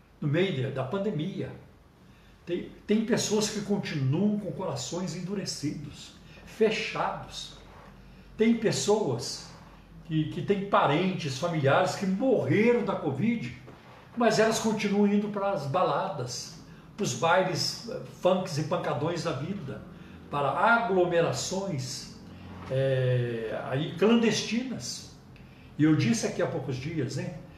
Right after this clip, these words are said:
que o caminho é esse, da aglomeração para a intubação. Este, este é o processo, né? Então não se arrependeram. O profeta aqui expressa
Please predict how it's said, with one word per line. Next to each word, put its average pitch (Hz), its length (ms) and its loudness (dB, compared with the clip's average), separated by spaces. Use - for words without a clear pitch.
que 170 80 -2
o 156 60 0
caminho 190 400 2
é 185 120 2
esse, 190 360 -2
da 143 160 2
aglomeração 147 800 0
para 202 200 0
a 208 40 -2
intubação. 208 720 -6
Este, - 440 -4
este 160 220 0
é 208 40 2
o 208 40 2
processo, - 800 -6
né? 143 160 -12
Então 139 460 2
não 135 300 2
se - 220 -6
arrependeram. 127 600 -8
O 139 120 4
profeta 180 640 2
aqui 196 180 -4
expressa 170 880 -2